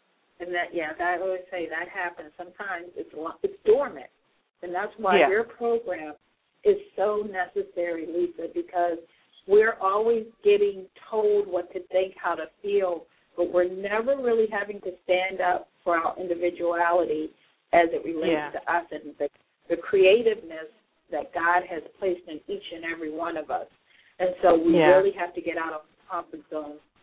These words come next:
Speaker 1: um, to ensure, to make certain that it works for us and that we can have many
Speaker 2: Yeah.
Speaker 1: more suddenly.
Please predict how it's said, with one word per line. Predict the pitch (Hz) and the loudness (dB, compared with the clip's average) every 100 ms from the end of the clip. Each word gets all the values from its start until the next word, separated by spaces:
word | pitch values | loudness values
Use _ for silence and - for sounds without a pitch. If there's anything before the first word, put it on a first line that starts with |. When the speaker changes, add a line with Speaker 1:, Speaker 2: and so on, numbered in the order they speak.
| _ 165 | _ -2
Speaker 1:
um, | 156 147 143 143 _ _ _ | 0 -2 -6 -14 _ _ _
to | 185 - | 0 0
ensure, | - - - - _ | -2 -10 -18 -20 _
to | 196 | -4
make | 175 160 - | -2 -6 -4
certain | 170 160 160 | -2 -2 -2
that | 165 147 | -2 -2
it | - | 0
works | 160 170 - _ | 0 -2 -6 _
for | 123 - | -8 -6
us | 131 117 - _ _ - | -6 -10 -14 _ _ -8
and | 156 | -2
that | 143 | 2
we | 170 | 2
can | 175 - | 0 -2
have | 156 151 | -2 -2
many | 165 160 254 | -4 -4 2
Speaker 2:
Yeah. | 262 208 170 156 | 4 4 2 -4
Speaker 1:
more | 123 | -8
suddenly. | - - 98 | -8 -14 -14